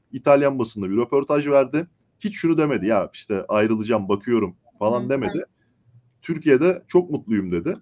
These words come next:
Speaker 1: Bu Galatasaray yönetiminin elini çok rahatlatan bir hareket. Zaniolo adammış.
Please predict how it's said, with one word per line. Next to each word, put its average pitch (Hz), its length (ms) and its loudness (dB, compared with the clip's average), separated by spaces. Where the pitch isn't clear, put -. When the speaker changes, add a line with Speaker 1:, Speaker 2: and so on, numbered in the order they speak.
Speaker 1:
Bu 190 100 -4
Galatasaray 165 480 2
yönetiminin 151 560 -4
elini 156 260 -2
çok 156 220 0
rahatlatan 135 540 2
bir 107 60 0
hareket. 92 340 -2
Zaniolo 135 480 2
adammış. 131 560 2